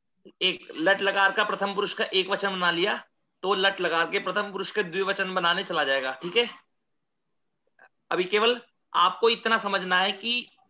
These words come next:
उस, वो सूत्र जो धात्वादेश है, वो क्या धात-, आदेश कर रहा है। अभी एकदम से प्रक्रिया मत बनाने लग जाइएगा। ती प्रत्यय लगाया हमने, तो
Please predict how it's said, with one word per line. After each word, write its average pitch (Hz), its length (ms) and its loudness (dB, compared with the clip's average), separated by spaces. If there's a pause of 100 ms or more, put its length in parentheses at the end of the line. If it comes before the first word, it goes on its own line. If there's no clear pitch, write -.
(160)
उस, - 220 -10
वो 214 240 0
सूत्र 202 380 -6
जो 208 60 -2
धात्वादेश 180 580 -2
है, 220 60 2
वो 220 80 2
क्या 220 260 2
धात-, 170 380 -2
आदेश 175 360 0
कर 147 140 -4
रहा 127 220 -2
है। 131 260 -10 (260)
अभी 185 220 -2
एकदम 202 200 -4
से - 80 -6
प्रक्रिया 208 380 -2
मत 226 80 -2
बनाने 226 240 0
लग 208 160 -2
जाइएगा। 156 480 -6 (1160)
ती 226 120 -2
प्रत्यय 208 300 -6
लगाया 127 260 -4
हमने, 127 240 -12 (1500)
तो 226 400 0